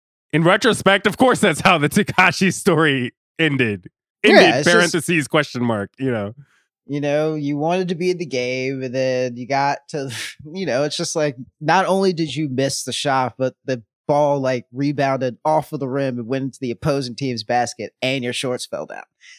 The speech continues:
Speaker 2: Like, that is the extent of which gangster rap did not work out for <laughs> Tekashi six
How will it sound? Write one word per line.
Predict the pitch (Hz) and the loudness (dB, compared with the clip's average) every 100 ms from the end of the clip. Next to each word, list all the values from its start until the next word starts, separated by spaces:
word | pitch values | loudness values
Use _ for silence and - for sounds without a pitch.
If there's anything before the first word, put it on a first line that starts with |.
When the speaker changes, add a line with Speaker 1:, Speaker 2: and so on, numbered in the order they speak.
| - | -2
Speaker 2:
Like, | 135 120 | -2 0
that | 165 180 | -2 0
is | 175 160 135 | 0 -4 -6
the | 156 143 135 131 135 | -6 -4 -6 -8 -10
extent | 135 - - 156 139 - | -6 -6 -2 -4 -4 -8
of | 139 117 | -12 -8
which | 139 120 - - - _ _ _ _ 151 131 | -6 -6 -6 -6 -8 _ _ _ _ -16 -2
gangster | 147 147 - 143 | -2 -2 -6 -4
rap | 139 143 | -2 -4
did | 135 113 | -8 -4
not | 120 - | -4 -4
work | 117 107 | -8 -8
out | 107 98 - | -6 -8 -10
for | 143 | -12
<laughs> | |
Tekashi | - 117 - - - | -8 -10 -10 -10 -8
six | - 202 - | -4 -4 -6